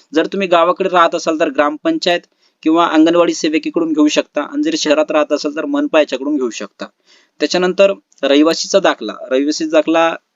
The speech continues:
वास्तव्याच्या पुराव्यासाठी तुम्ही काय देऊ शकता, तर रेशन कार्ड असेल किंवा ड्रायव्हिंग लायसन्स असेल किंवा वीज, टेलिफोन बिल देयक,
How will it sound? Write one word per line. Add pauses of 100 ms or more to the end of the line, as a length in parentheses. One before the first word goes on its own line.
(160)
वास्तव्याच्या
पुराव्यासाठी
तुम्ही
काय
देऊ
शकता,
तर
रेशन
कार्ड
असेल
किंवा
ड्रायव्हिंग
लायसन्स
असेल (460)
किंवा (120)
वीज,
टेलिफोन
बिल
देयक,